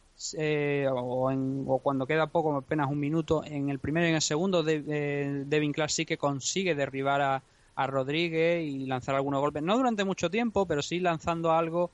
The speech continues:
de gran and pound, también, eh, haciendo valer, pues, lo, lo que esa, esa presión que estaba ejerciendo, ¿no? contra la jaula de tratar de derribarlo.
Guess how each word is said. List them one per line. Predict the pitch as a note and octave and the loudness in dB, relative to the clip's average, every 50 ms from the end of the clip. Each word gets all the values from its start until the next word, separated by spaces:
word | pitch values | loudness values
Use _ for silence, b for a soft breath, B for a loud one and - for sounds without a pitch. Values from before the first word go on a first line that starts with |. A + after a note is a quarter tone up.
| _ _ _ _ _ _ | _ _ _ _ _ _
de | - D3 C#3+ | -4 -2 0
gran | D3 D3+ D#3 D3+ D3+ | 0 0 0 0 0
and | D3 C#3+ C3+ | -2 -2 0
pound, | - E3 E3+ F3 F3+ F3+ F3+ F3+ D3+ A#2+ - _ _ _ | 2 4 4 4 2 0 -2 -6 -8 -12 -16 _ _ _
también, | - C#3+ C3+ C#3 C#3+ D3 D3+ D#3 D#3+ E3+ E3+ - - - C#3 | -6 -4 -4 -2 -2 -2 -2 -2 -2 -4 -6 -8 -14 -16 -12
eh, | C#3+ C#3+ C3+ C3+ C3+ C3+ C3 C3+ C3 C3 B2+ B2+ B2+ C3 B2+ | -8 -6 -4 -2 -2 0 0 0 -2 -2 -2 -2 -2 -2 0
haciendo | B2+ B2+ - D3 C#3+ D3 C#3+ | -2 -2 0 2 2 4 4
valer, | D3 D3 C#3+ D3 D3+ D3+ | 4 4 4 4 2 2
pues, | - F3 E3 D#3 | 2 2 2 2
lo, | D3+ D3+ D3 D3 C#3+ C#3+ C#3 C3+ C3 B2+ B2 B2 | 2 2 2 4 4 4 6 4 4 2 2 0
lo | A#2+ B2+ B2+ B2 | -2 0 -2 -2
que | - - B2+ B2+ B2+ B2+ B2+ B2 B2 B2+ C3+ | -2 -2 -2 0 0 0 0 -2 -2 -2 -4
esa, | - - D3+ | -2 -2 -2
esa | - C#3 - - - D3 C#3+ | -2 -2 -2 0 0 0 0
presión | - D3 C#3+ - - - D3 C#3+ | 0 0 -2 -2 -2 -4 -4 -4
que | D3 | -4
estaba | - - D3 C#3 | -4 -2 -2 -2
ejerciendo, | C#3 C#3+ C3 - - D3 C#3+ D3 C#3+ C#3 | -2 -2 -6 -4 -4 -4 -2 -2 -2 -2
¿no? | C#3+ C#3 | -2 -2
contra | C#3+ C#3+ C#3 C#3+ C#3 | -2 -2 0 0 0
la | C3+ C3+ | 0 0
jaula | - - C#3 C3+ C#3 C#3+ C#3+ D3 C#3+ | -2 0 0 2 2 2 2 0 0
de | C#3+ C#3+ C3 | 0 -2 -4
tratar | - C3+ B2+ - C3 B2 C3 | -4 -4 -2 -2 -2 -2 -2
de | C3 C3 | -4 -2
derribarlo. | C3 C3 B2+ B2+ B2 B2 C#3 D3 D3 C3+ A#2+ A2+ | -2 -2 -2 -2 -2 0 0 0 0 -2 -4 -8